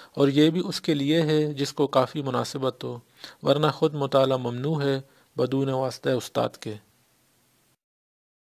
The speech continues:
और आखिर में मैं अल्लाह रब्बुल इज़्ज़त से दुआ गो हूँ कि अल्लाह रब्बुल इज़्ज़त हम सब को हक़ और सच समझने की तौफ़ीक अता फ़रमाए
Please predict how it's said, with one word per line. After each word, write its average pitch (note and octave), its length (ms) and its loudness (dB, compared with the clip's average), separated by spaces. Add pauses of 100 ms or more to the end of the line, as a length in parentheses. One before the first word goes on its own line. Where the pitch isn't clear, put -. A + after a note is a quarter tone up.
(1160)
और D3 180 6
आखिर D3 440 6
में D#3+ 200 4
मैं D#3+ 160 4
अल्लाह C#3+ 280 10
रब्बुल C3+ 260 6
इज़्ज़त C3+ 260 0
से D#3 200 0
दुआ C3 240 6
गो D3+ 200 6
हूँ D#3 160 2
कि D3 120 -2
अल्लाह C3 260 6
रब्बुल B2+ 300 2
इज़्ज़त C#3+ 480 0
हम C3 160 -2
सब - 280 2
को D3 220 8
हक़ - 380 2
और C#3 120 6
सच - 280 0
समझने C3 520 0
की C#3+ 200 -6
तौफ़ीक C3 440 -2
अता D3+ 260 4
फ़रमाए C3+ 480 2